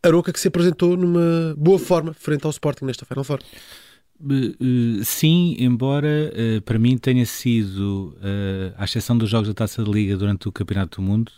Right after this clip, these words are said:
Speaker 2: aí, eh, para mim isso foi, eh, chinês, eh, parece-me que foi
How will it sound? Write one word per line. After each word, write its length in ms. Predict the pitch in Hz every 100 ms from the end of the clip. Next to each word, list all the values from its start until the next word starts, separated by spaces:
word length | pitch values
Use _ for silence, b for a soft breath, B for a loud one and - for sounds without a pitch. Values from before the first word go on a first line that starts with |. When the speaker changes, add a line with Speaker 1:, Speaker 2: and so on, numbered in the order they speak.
| _
Speaker 2:
aí, 640 | 95 92 95 92 92 87 120
eh, 60 | -
para 120 | 101
mim 140 | 98 98
isso 220 | - -
foi, 420 | 101 98 95 92
eh, 280 | 87 95 95
chinês, 520 | - 104 104 117 - b b b b b 113
eh, 640 | 107 107 107 104 101 98 110 _ 110 -
parece-me 340 | 117 120 - 127
que 60 |
foi 160 | 131